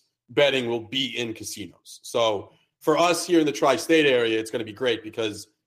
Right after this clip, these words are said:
any casino that exists within the next,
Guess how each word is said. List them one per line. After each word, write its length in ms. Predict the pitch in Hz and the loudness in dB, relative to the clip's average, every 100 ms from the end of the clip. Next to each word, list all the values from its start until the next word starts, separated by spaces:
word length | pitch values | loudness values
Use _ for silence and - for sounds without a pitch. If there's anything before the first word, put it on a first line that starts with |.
| _ | _
any 180 | 147 156 | 2 2
casino 800 | 156 135 - 147 139 127 120 113 _ _ _ | 2 -4 -4 -2 0 0 -2 -6 _ _ _
that 340 | 113 131 120 - _ _ _ _ _ _ | -2 -2 -2 -6 _ _ _ _ _ _
exists 840 | 127 110 113 156 - - - - - _ - | -6 -6 0 0 0 -10 -14 -16 -20 _ -2
within 300 | 131 156 139 | 0 2 0
the 80 | |
next, 460 | 131 135 123 - | 2 2 0 -6